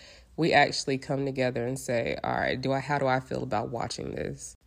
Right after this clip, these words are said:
And I think it's great that we actually check in with ourselves to see if, you know, we're able to watch and appreciate the show at the time that we want to,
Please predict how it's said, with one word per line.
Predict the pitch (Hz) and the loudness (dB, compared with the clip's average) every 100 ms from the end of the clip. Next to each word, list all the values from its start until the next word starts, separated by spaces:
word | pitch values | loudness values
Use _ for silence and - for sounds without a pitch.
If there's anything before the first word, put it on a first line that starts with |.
| _ _ - | _ _ 8
And | 202 | 8
I | 202 | 8
think | 254 262 | 4 2
it's | 175 143 | 0 0
great | 156 147 151 | 2 2 4
that | 147 | 2
we | 151 | 4
actually | 143 151 - 151 | 2 0 -2 -2
check | 147 147 143 - | 0 0 -2 -2
in | - 147 147 151 | -2 0 0 0
with | 151 151 | -2 0
ourselves | 151 151 - 151 151 151 151 | 0 0 0 0 2 0 -2
to | - 147 | -2 -4
see | - 151 147 151 - | -2 0 0 0 0
if, | 147 143 139 139 143 | 2 4 2 0 0
you | 147 | 2
know, | 143 135 139 139 | 4 2 0 -4
we're | - 139 139 - | -8 -2 0 2
able | 135 135 143 147 | 2 2 0 -2
to | - 139 | -2 -4
watch | 135 135 131 139 - | 0 0 2 0 -4
and | 143 | -4
appreciate | 143 - 143 - - 156 156 165 | -4 -4 -4 -2 0 2 2 0
the | 160 | -4
show | - 165 160 165 - | 0 2 4 2 0
at | 151 | -2
the | 156 | -2
time | - 160 156 151 | -2 -2 0 -2
that | - | -2
we | 143 | -2
want | 139 135 139 151 - - | -2 0 0 -2 -6 -4
to, | 180 180 175 | 0 0 0